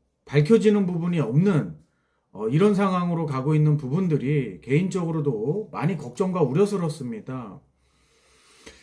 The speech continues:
이 단지 김민석이라는 이 국무총리 후보자 한 사람에 대해서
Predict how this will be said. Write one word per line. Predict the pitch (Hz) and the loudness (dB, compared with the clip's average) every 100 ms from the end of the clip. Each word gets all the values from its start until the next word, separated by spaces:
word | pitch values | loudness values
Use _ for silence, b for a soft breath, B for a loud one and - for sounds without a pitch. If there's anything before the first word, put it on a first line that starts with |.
| b | b
이 | 135 151 147 | 2 2 2
단지 | 147 185 220 170 139 185 226 - | 2 2 4 4 4 2 -2 -8
김민석이라는 | - 147 202 208 190 175 170 165 165 160 156 143 120 101 107 | 0 2 4 2 0 -2 0 0 0 0 2 2 -2 -6 -2
이 | 147 147 | 0 0
국무총리 | 147 160 214 214 180 165 131 | 2 2 2 0 -2 0 0
후보자 | - 226 226 175 139 | -2 -2 0 2 0
한 | - 233 | 0 0
사람에 | 247 233 214 185 | 2 2 0 0
대해서 | 143 131 123 123 101 117 117 85 | 0 0 -2 -6 -8 -8 -10 -12